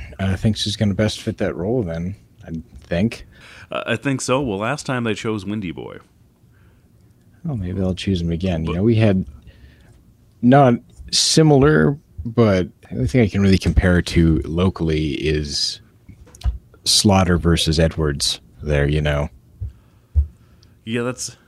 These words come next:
Speaker 2: <laughs> that's a good point. So, uh
Speaker 1: But it's not the same in the slightest, but, yeah, that's all I can think, so.
Speaker 2: Uh, you gotta bring up Edwards. Uh, no, it wasn't his guns they took. It was that other guy. The last
Speaker 1: No, they
Speaker 2: guy.
Speaker 1: took his, I thought they took his gun.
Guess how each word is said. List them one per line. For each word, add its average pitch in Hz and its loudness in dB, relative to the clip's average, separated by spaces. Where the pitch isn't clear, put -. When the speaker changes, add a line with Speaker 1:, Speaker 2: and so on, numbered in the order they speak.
Speaker 2:
<laughs> - -10
that's 110 -4
a 113 -2
good 104 -2
point. 85 -8
So, 85 -6
uh 78 -8
Speaker 1:
But 135 6
it's 117 4
not 127 6
the 107 4
same 107 6
in 87 6
the 85 4
slightest, 78 0
but, 82 2
yeah, 87 -4
that's 80 -2
all 82 2
I 78 2
can 71 -8
think, 60 -12
so. 58 -6
Speaker 2:
Uh, 76 -8
you 90 -10
gotta 113 -4
bring 117 -2
up 107 -6
Edwards. 87 -8
Uh, 80 -8
no, 104 -2
it 104 -4
wasn't 120 -2
his 117 -4
guns 87 -10
they 82 -12
took. 82 -16
It 87 -12
was 82 -14
that 82 -12
other 80 -12
guy. 67 -16
The 95 -8
last 92 0
Speaker 1:
No, 107 4
they 123 6
Speaker 2:
guy. - -2
Speaker 1:
took 175 4
his, 135 0
I 117 0
thought 165 2
they 175 4
took 175 2
his 165 -2
gun. 196 2